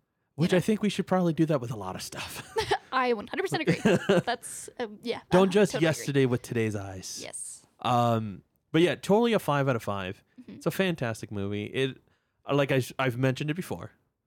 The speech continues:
Speaker 1: there's some weird shit with it.
Speaker 2: Uh, yeah. <laughs>
Speaker 1: However, I am willing to suspend my belief for those ninety minutes.
Speaker 2: Mm-hmm.
Speaker 1: You know, it's a good suspension of belief.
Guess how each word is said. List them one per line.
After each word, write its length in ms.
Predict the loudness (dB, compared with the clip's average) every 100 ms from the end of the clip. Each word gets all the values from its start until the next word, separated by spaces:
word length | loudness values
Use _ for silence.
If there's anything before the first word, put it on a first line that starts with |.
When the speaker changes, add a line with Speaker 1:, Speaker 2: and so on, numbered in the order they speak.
| _
Speaker 1:
there's 140 | -8 -4
some 180 | -4 -4
weird 260 | -6 -4
shit 320 | -6 -4 -4 -4
with 180 | -6 -6
it. 200 | -8 -8
Speaker 2:
Uh, 60 | -14
yeah. 140 | -16 _ -8
<laughs> 80 | -6 -6 -8 -8 -6
Speaker 1:
However, 840 | -6 -4 -6 -6 -10 -6 -6 -6 _ _ _ _ _ _ _ -8
I 140 | -4 -2
am 180 | -2
willing 280 | -2 -2 -4
to 100 | -8
suspend 500 | -8 -8 -10 -8 -6
my 140 | -4 -4
belief 360 | -4 -6 -8
for 140 | -8 -8
those 480 | -6 -8 -10 -16 -20 _ _ _
ninety 440 | -8 -6 -6 -8 -8
minutes. 540 | -10 -12 -14 -16 -16 -16
Speaker 2:
Mm-hmm. 200 | -14 -10
Speaker 1:
You 40 |
know, 220 | -8 -8 -6
it's 240 | -8 -8 -10
a 80 |
good 260 | -6 -6 -6
suspension 480 | -10 -10 -10 -10 -14
of 80 | -12
belief. 360 | -12 -12 -14